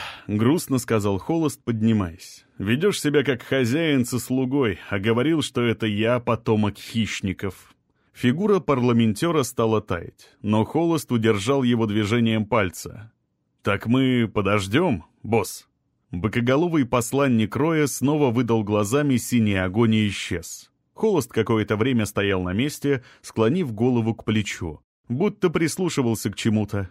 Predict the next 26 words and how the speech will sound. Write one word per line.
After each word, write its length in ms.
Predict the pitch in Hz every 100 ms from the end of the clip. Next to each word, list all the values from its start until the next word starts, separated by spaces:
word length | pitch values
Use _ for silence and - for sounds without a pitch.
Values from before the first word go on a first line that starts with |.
| _ -
потом 360 | 95 143 139
быстро 300 | 127 120 113
подошел 480 | 98 101 101 - 151
с 80 | 123
озабоченным 720 | 107 107 110 123 120 113 104
выражением 640 | 101 107 101 110 104 101
лица. 520 | 104 107 - 95 78 - _ _
«В 120 | _ -
катер!» 500 | 101 104 104 98 - _ _ -
Терентий 420 | 143 135 107 107
и 40 |
Флора 360 | 98 123 156 135
молча 320 | 117 123 117
смотрели 500 | 107 107 101 104 101
на 120 | 98
полковника. 760 | - 95 92 90 82 80 - - _ _ _ _
Он 220 | 98 110 120
поморщился. 920 | 113 120 117 - 90 85 - - - _ _ _ _ -
«Надо 340 | 95 104 110
уходить». 580 | 117 110 113 107 101 - _ _ _ _ _
«Куда?» 480 | - 135 160 139 90 _ _ _ _ -
не 120 | 107
поняла 380 | 107 113 113 104
Флора. 460 | - 120 95 82 - _ _ _ _
«Ко 180 | 92 101
мне». 420 | 120 107 92